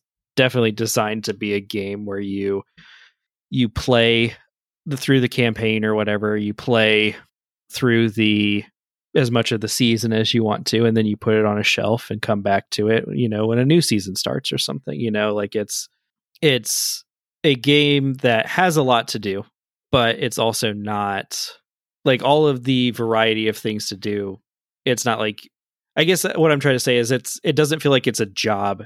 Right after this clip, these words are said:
to have to do it, you know, like, it, it's not like, "Oh, I'm missing out on this or that if I don't do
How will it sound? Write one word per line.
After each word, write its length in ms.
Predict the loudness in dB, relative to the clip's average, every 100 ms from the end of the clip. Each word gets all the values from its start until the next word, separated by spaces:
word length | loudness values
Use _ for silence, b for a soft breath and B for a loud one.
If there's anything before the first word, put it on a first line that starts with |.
| -8
to 160 | -6 -4
have 260 | -6 -10 -10
to 100 | -8
do 180 | -6 -4
it, 220 | -6 -2
you 160 | 0 2
know, 240 | 2 0
like, 240 | 0 0 0
it, 160 | -2 -2
it's 200 | -2 0
not 160 | 0
like, 200 | 0 0
"Oh, 100 | 2
I'm 220 | 2 2
missing 340 | 2 2 0 0
out 300 | 2 2 0
on 540 | -2 -2 -2 -4 -6 -10 _ _ _ -6
this 320 | 0 2 2
or 100 | 2 2
that 420 | 0 2 0 -4 _
if 180 | -2 0
I 100 | 0
don't 240 | 0 -2 -2
do 320 | -2 -2